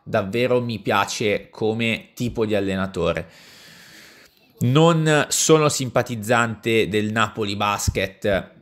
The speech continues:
in generale, non è la squadra che tifo e sono anche abbastanza genera-, generalista, genera-, sì, generalista.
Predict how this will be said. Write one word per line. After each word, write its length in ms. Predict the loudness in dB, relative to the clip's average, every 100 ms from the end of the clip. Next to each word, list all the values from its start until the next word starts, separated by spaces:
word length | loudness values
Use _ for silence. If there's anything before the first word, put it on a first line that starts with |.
| _ _ _ _ _ _ _ _ _
in 140 | -4
generale, 600 | -2 2 2 4 4 2
non 200 | 0 -2
è 100 | 0
la 100 | 0
squadra 460 | -2 -2 0 0 -2
che 140 | -4
tifo 600 | -4 -6 -4 -2 0 0
e 840 | 0 0 2 2 2 0 -2 -6 -10 -10
sono 340 | -4 -2 0
anche 260 | -2 0 -2
abbastanza 840 | 0 -2 0 -2 -2 -2 -2 -2
genera-, 640 | -2 -4 -2 -2 -4 -6
generalista, 1120 | -6 -6 -4 -4 -4 -4 -4 -6 -4 -2 -2 -4
genera-, 580 | -8 -6 -4 -6 -6 -8
sì, 200 | -12 -12
generalista. 640 | -14 -12 -14 -16 -18 -20